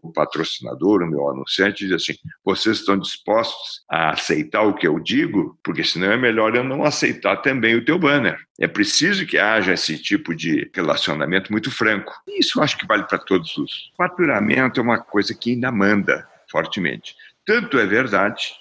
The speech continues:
tanto é verdade que nós estamos vendo uma repetição disso tudo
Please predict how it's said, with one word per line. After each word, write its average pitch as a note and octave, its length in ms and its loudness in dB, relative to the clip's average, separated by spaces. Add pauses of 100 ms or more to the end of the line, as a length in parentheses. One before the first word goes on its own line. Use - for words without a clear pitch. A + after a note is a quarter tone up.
(140)
tanto G2 260 2
é F2 60 6
verdade D#2+ 420 0
que - 80 -6
nós B2 200 0
estamos A#2 340 -2
vendo F2 260 2
uma G2+ 200 0
repetição A#2+ 920 -2 (140)
disso F#2+ 320 -2
tudo A#2+ 340 0